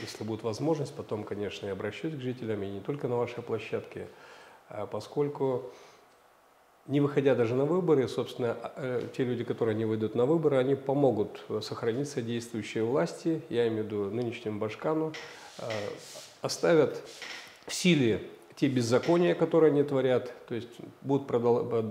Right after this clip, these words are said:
продолжать дальше грабить, э, Гагаузию, э, если большинство людей не выйдет на выборы и выборы не состоятся. Потому что если предпо-, смоделировать ситуацию, что если сейчас выборы не состоятся,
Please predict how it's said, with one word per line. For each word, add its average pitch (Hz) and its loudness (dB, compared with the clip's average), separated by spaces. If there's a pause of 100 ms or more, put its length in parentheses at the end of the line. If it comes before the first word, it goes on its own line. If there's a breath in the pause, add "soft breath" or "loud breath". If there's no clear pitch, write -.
продолжать 123 2
дальше 110 2
грабить, 101 -2
э, 104 -6
Гагаузию, 165 -2 (340 loud breath)
э, 104 -2
если 117 0
большинство 117 -2
людей 113 0
не 120 2
выйдет 110 -2
на 98 -2
выборы 113 2
и 107 -6
выборы 104 -2
не 98 -4
состоятся. - -4 (260 loud breath)
Потому 113 2
что 120 -2
если 123 2
предпо-, 113 -2
смоделировать 131 6
ситуацию, 107 0
что - -10
если 113 -6
сейчас 107 -4
выборы 110 2
не 113 2
состоятся, 143 0